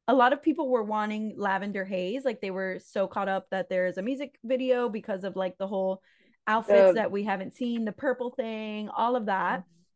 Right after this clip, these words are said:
Speaker 1: But also, like, what more can we, can we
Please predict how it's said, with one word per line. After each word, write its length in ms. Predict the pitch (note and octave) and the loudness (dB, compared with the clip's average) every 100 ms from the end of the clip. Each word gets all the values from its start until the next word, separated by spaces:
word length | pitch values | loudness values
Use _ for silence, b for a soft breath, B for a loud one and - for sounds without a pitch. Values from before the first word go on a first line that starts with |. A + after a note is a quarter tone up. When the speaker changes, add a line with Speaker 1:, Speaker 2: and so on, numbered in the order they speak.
| _ _ - | _ _ -2
Speaker 1:
But 160 | C4 - | 0 2
also, 440 | A#3+ B3 D#4+ D4+ | 0 0 0 0
like, 320 | D4 C4+ G#3+ _ _ _ _ _ _ _ | 2 -2 -4 _ _ _ _ _ _ _
what 380 | G#3+ B3 D4 - | 0 2 2 2
more 480 | G#3+ G3+ G3+ A3+ C#4 | -2 0 -2 -2 -2
can 320 | - C#4 B3 | -4 -8 -6
we, 340 | A#3+ B3 B3+ _ _ _ _ | -6 -8 -8 _ _ _ _
can 200 | C#4 B3 | -4 -4
we 360 | A3+ A#3+ B3 | -4 -4 -4